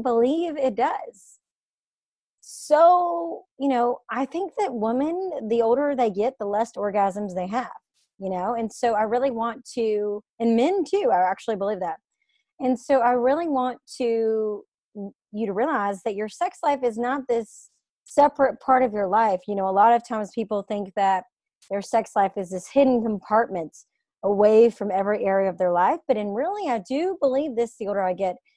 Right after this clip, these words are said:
every area of your life is connected. And so how you do one thing is how you do everything. And so if you are really into fitness, you're into health, and yet you don't work on your sex life,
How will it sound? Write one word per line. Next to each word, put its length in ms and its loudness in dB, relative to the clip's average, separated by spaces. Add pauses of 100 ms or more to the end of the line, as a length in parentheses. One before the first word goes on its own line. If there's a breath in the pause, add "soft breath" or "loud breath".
(240)
every 320 2
area 340 4
of 80 -2
your 140 -2
life 220 2
is 120 -8
connected. 600 -6 (380)
And 160 -6
so 160 2
how 200 -4
you 260 -2
do 180 2
one 360 -2
thing 220 -4
is 180 -4
how 100 0
you 160 0
do 180 -4
everything. 560 -6 (460)
And 160 -4
so 300 6
if 160 2
you 260 -2
are 260 0
really 440 0
into 400 -4
fitness, 500 -6
you're 140 -6
into 240 -4
health, 400 0 (840)
and 260 0
yet 380 0
you 220 -6
don't 500 -2
work 320 -6
on 140 -6
your 80 -10
sex 360 -4
life, 220 2